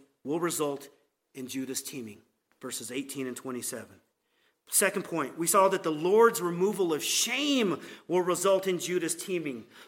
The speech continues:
The Lord's removal of shame will result in Judah flourishing and teeming. All right, that was verses nineteen,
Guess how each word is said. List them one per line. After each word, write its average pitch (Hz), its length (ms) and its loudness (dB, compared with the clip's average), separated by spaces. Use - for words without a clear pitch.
The 160 80 0
Lord's 190 380 6
removal 196 420 2
of 165 140 -2
shame 226 760 0
will 165 140 0
result 180 420 2
in 170 120 2
Judah 180 320 -2
flourishing 185 800 0
and 156 140 -10
teeming. 175 440 -4
All 139 60 -8
right, 156 180 -2
that 165 160 -4
was 160 140 -6
verses 156 400 -4
nineteen, 165 560 -2